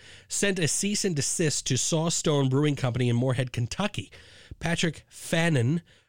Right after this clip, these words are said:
of Dreaming Creek Brewery in Richmond, Kentucky, sent out a thread of tweets explaining the situation. Uh, lawyers representing Stone Brewery sent a cease and desist to Saw Stone in Mo-, um, in Moorhead. Stone does not want them using the word stone in their name,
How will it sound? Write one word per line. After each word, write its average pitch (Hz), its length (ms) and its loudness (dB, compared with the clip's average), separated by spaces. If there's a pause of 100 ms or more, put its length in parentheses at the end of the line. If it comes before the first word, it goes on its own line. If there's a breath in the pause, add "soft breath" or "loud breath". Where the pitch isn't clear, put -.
of 131 340 2
Dreaming 147 540 2
Creek 139 440 -2
Brewery 131 420 2
in 117 100 2
Richmond, 127 260 -2
Kentucky, 120 380 -2
sent 135 200 0
out 123 120 -2
a 107 40 -2
thread 127 220 -2
of 107 80 -2
tweets 127 300 -2
explaining 117 360 -2
the 107 60 -2
situation. 156 840 0 (920 soft breath)
Uh, 139 440 2
lawyers 160 400 4
representing 139 420 0
Stone 139 220 2
Brewery 131 180 2
sent 123 240 0
a - 20 0
cease 123 260 0
and 120 100 -2
desist 120 320 -2
to 120 80 -4
Saw 127 240 0
Stone 123 280 0
in 113 60 2
Mo-, 117 280 2
um, 110 520 -2 (160)
in 117 100 -2
Moorhead. 123 520 0
Stone 135 320 2
does 120 160 0
not 123 200 0
want 120 200 0
them 117 160 0
using 120 300 2
the 117 60 0
word 117 280 0
stone 135 340 2
in 117 100 4
their 107 140 2
name, 117 420 2